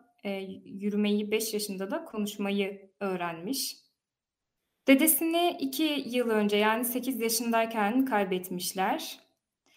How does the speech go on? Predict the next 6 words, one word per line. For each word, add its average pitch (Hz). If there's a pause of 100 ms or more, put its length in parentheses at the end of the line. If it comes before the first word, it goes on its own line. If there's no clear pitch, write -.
(880)
E, 214
ileride 269
yapmak 285
istediği 262
şey 262
Sidney'in 214